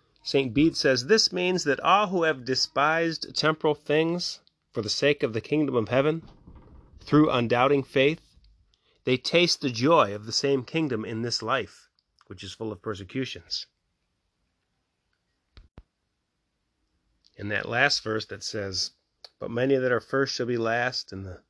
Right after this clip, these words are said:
last first," Saint Bede says that many persons remaining in the lay state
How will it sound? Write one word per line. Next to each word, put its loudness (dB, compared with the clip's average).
last -10
first," -8
Saint 2
Bede -2
says 0
that -2
many -2
persons -4
remaining -4
in -8
the -6
lay -2
state -4